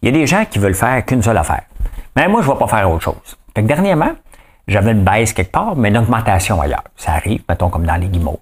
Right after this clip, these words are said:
On a une augmentation des ventes exponentielle. Et là, tu demandes à quelqu'un, « Veux-tu aller là ? » Mais non, moi, je fais pas ça, moi. Je dis, « OK, va-t'en chez vous. » C'est ce que je vous dise.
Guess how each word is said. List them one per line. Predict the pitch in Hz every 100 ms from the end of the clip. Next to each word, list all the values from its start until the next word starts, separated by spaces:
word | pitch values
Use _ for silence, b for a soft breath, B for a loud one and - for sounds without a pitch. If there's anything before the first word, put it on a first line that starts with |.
| -
On | 82
a | 82
une | 82 80 82 95
augmentation | 92 87 85 87 85 - 92
des | 87 85
ventes | 85 85 -
exponentielle. | 80 - - 104 90 80 - 69 - B B B B B B -
Et |
là, | 120
tu | -
demandes | - 117
à |
quelqu'un, « | 101 90 151
Veux-tu | 131 -
aller | 98 87
là ? » | -
Mais | 104
non, | 135
moi, | 139 120
je | -
fais | 107
pas | -
ça, | 90 180
moi. | 139 151 _ -
Je | 87
dis, « |
OK, | 104 117 214 - _ _ _
va-t'en | 110 180
chez | 165
vous. » | 151 - _ _ _ _ _ _ _ _ _ _ _ _ _ _ _ _ _ _ _ _ _ _ _ _ _ _ _ _
C'est | - - -
ce | - -
que | 131
je | 139
vous | 110
dise. | 113 170 185 120 -